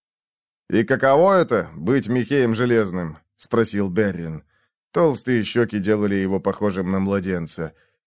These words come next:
Но он был первым из моих паладинов, и черные доспехи нашего батальона носил так, будто они были отлиты на нем при рождении. Красный узор нагрудника подчеркивал его рыжие кустистые брови, сейчас от волнения опущенные вниз.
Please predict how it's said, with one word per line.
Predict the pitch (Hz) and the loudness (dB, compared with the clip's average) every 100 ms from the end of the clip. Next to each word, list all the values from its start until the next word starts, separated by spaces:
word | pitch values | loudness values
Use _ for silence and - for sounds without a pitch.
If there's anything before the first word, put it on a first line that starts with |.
| - | -2
Но | 107 123 | 2 4
он | 135 | 4
был | 127 131 | 2 0
первым | 98 147 139 113 101 | 0 2 2 0 -2
из | 90 | -2
моих | 95 90 | -2 -2
паладинов, | - 95 95 92 92 90 | -2 0 -2 -2 -4 -4
и | 104 | -4
черные | - 117 101 113 | 0 0 2 0
доспехи | 104 110 - 117 110 | 0 -2 -2 -2 -2
нашего | 107 110 107 107 | -2 -2 -2 -2
батальона | 107 107 110 120 120 113 | 0 -2 -2 0 2 0
носил | 110 104 110 104 | -2 -2 -4 -2
так, | 104 113 92 | 0 0 0
будто | 107 107 - 104 | -4 -4 0 0
они | 107 107 | 0 0
были | 104 107 | 0 0
отлиты | 101 98 110 107 107 | 0 0 -4 -2 -2
на | 107 | -2
нем | 107 101 85 | 0 -2 -2
при | 104 104 | -2 -2
рождении. | 101 98 85 78 78 78 80 _ _ _ _ - | -2 -6 -8 -8 -8 -12 -14 _ _ _ _ -8
Красный | - 170 - 104 | -4 -2 -2 -2
узор | 101 98 110 92 | -2 0 0 0
нагрудника | 98 92 110 98 95 92 | -2 -4 -4 -2 -4 -4
подчеркивал | 90 90 - 107 87 101 95 95 | -4 -4 -2 -2 -2 -4 -2 -2
его | 95 95 | 0 0
рыжие | 98 104 98 95 | -2 -4 -4 -4
кустистые | - 101 - 98 - 98 | -4 -4 -4 -6 -2 -4
брови, | 90 104 110 101 87 76 | 0 0 0 0 -4 -8
сейчас | - 120 101 107 98 | -6 -4 -2 -2 -2
от | 98 | -4
волнения | 90 95 98 95 90 90 | -2 -2 0 -2 -2 -4
опущенные | 85 90 85 - 85 87 87 | -4 -6 -8 -6 -4 -4 -4
вниз. | 87 85 78 - | -6 -6 -10 -16